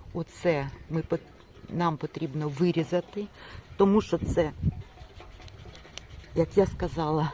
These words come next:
тут місце, де будуть заводитися небажані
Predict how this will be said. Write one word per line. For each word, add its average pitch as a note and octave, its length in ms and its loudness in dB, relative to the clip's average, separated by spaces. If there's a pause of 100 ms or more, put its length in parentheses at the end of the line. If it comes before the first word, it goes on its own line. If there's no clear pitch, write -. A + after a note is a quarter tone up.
тут E3+ 200 -4
місце, F#3 420 2
де E3 340 2
будуть D#3 460 -2 (100)
заводитися E3+ 840 2 (520)
небажані D#3+ 920 6